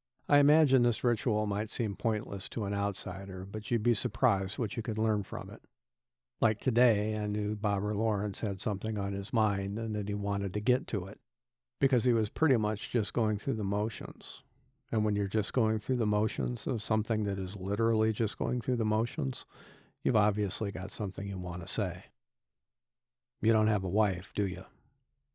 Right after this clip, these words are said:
is what he blurted out once we'd powered our way through our discussion of gas prices.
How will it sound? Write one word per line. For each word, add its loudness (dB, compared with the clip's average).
is 0
what -2
he -4
blurted -4
out -4
once -4
we'd -2
powered 0
our -2
way -2
through -2
our -4
discussion -4
of -6
gas -4
prices. -6